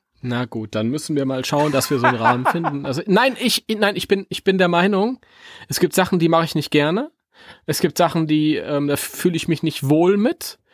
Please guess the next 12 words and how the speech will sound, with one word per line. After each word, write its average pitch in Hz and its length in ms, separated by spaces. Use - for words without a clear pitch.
Aber 175 200
man 175 200
muss 185 160
trotzdem 190 340
alles 170 220
ausprobieren. 113 640
Ja, 160 160
das 143 200
ist 170 160
wie 180 200
Eis, 180 300
Eis, 170 280